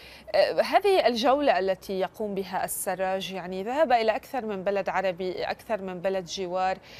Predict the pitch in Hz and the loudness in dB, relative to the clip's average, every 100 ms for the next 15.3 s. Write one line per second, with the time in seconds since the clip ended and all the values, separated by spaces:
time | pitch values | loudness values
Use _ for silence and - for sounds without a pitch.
0 | - - 214 214 147 226 - 277 240 226 | -14 0 6 6 6 4 4 2 4 2
1 | 233 190 202 208 185 202 202 180 185 180 | 0 -2 0 -2 -4 -4 -4 -4 -4 -2
2 | 196 160 202 196 185 - - - 320 381 | -4 -2 0 0 0 -6 -6 4 6 6
3 | 381 359 349 339 294 294 - 269 277 269 | 6 4 6 4 6 4 4 0 2 0
4 | 269 - 269 320 370 381 311 294 226 277 | 0 -2 2 6 8 6 4 2 2 2
5 | 262 254 262 - - 370 - 320 285 311 | 4 4 4 2 0 0 2 2 4 6
6 | 339 302 247 214 165 220 190 220 220 - | 4 4 2 0 2 2 4 2 0 -6
7 | - - - 294 453 - - 294 311 - | -20 -10 2 4 4 0 4 6 4 2
8 | 226 269 269 302 285 233 233 262 285 226 | 0 0 4 6 6 4 4 2 2 0
9 | - 196 180 202 185 160 170 156 180 170 | -2 -6 -4 -4 -6 -6 -8 -6 -6 -6
10 | 190 180 175 175 180 175 - - 240 285 | -6 -6 -4 -2 -2 -4 -16 -4 2 4
11 | 359 381 339 320 320 220 240 277 262 254 | 4 4 4 6 6 4 0 0 0 0
12 | 240 202 254 254 208 190 208 202 233 247 | -4 -2 -2 2 0 2 2 2 2 4
13 | 214 - 196 220 240 - 240 220 220 196 | 4 4 0 0 -2 0 2 2 2 2
14 | 208 208 214 208 277 294 269 302 302 311 | 0 2 0 2 0 0 0 -2 2 4
15 | 320 311 | 6 6